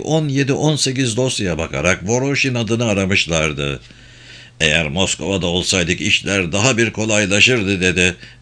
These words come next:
"Bütün bu belgelerin bir listesi çıkarıldı. İnsan neyi nerede arayacağını biliyor." Merdivenden inip masaya yöneldi. Dosyayı açıp incelemeye başladı. Yirmi dakika sonra, "İşte burada," diye fısıldadı. "Ne?"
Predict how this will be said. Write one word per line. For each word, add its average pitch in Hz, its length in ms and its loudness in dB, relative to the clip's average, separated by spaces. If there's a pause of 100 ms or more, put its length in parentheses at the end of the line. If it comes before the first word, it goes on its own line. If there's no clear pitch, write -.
"Bütün 180 360 4
bu 170 140 6
belgelerin 160 560 4
bir 151 100 4
listesi 147 560 2
çıkarıldı. 131 760 2
İnsan 147 480 4
neyi 139 260 4
nerede 151 300 4
arayacağını 131 720 2
biliyor." 120 520 0 (680)
Merdivenden 160 600 4
inip 156 280 0
masaya 135 360 2
yöneldi. 80 600 0
Dosyayı 135 360 0
açıp 123 260 0
incelemeye 92 600 0
başladı. 73 600 0 (340)
Yirmi 120 300 0
dakika 107 400 -2
sonra, 90 240 -2
"İşte 151 360 4
burada," 151 360 4
diye 123 140 -2
fısıldadı. 113 600 -6 (180)
"Ne?" 98 380 4